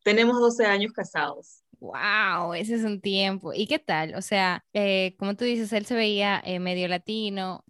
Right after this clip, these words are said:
Speaker 2: tenía su background latino, me imagino.
Speaker 1: No, no, o sea,
Speaker 2: Nada.
Speaker 1: <laughs> Es, sí,
Speaker 2: Oh.
Speaker 1: él es americano, su papá es moreno y su mamá es blanca, es gringa.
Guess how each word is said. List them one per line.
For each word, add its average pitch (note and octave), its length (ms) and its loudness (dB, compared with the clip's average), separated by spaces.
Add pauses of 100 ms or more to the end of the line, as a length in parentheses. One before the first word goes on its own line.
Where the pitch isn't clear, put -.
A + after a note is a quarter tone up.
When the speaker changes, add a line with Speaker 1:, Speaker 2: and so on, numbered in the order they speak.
Speaker 2:
tenía G#3+ 360 0
su G#3+ 140 -6
background F#3 560 0
latino, F#3 480 -4
me F#3 120 -8
imagino. F3+ 500 -6
Speaker 1:
No, A#3+ 440 2 (480)
no, B3+ 360 0
o G3 100 0
sea, - 160 4 (460)
Speaker 2:
Nada. C4 640 4 (580)
Speaker 1:
<laughs> - 640 4 (520)
Es, A3+ 360 4 (400)
sí, B3 180 8
Speaker 2:
Oh. C4+ 60 6
Speaker 1:
él B3 220 2
es C4 180 4
americano, G#3+ 800 4
su A3 160 -4
papá F3 260 0
es G3 100 -2
moreno G#3 580 0
y G#3 60 -4
su G3+ 140 -10
mamá D#3 440 -2
es D3+ 420 -4
blanca, D#3 760 -4
es D#3+ 180 -2
gringa. F3+ 480 -4